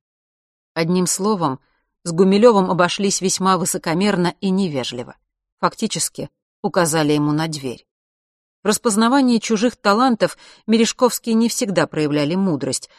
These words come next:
а тем более чуткость. Андрей Белый, который был тогда во всём с ними согласен, также насмехался над Гумилёвым. Впрочем, Николай Степанович, судя по всему, от растерянности действительно выглядел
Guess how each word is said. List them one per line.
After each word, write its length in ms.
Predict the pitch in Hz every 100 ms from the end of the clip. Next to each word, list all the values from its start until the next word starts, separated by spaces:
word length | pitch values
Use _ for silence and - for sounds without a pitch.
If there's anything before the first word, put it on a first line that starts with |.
| _ _
а 120 | 156
тем 240 | - 156 151
более 460 | 165 156 156 160 _
чуткость. 640 | - 165 - 117 - - _ _ _ _ _ -
Андрей 360 | 160 156 151
Белый, 360 | 147 233 190 147
который 360 | 160 170 160
был 180 | 156 170
тогда 320 | 156 165 165
во 100 | 170
всём 280 | 202 - 139
с 120 | -
ними 160 | 156 147
согласен, 640 | - 147 160 180 - 143 - _ _
также 320 | 247 202 143 143
насмехался 760 | 139 156 - 165 175 - 143 - _
над 200 | 165 147
Гумилёвым. 680 | 139 151 165 139 123 127 - _ _ _ _ _ _ _
Впрочем, 640 | _ 254 - - 240 233 - _ _ _ -
Николай 400 | 202 208 208 208
Степанович, 640 | - 214 285 240 160 -
судя 260 | 156 143
по 100 | -
всему, 460 | 147 - 156 147 131 _ _ _
от 160 | - 208
растерянности 760 | 214 - 269 233 208 208 -
действительно 760 | 160 185 - 226 233 180 165 151
выглядел 520 | 175 170 151 160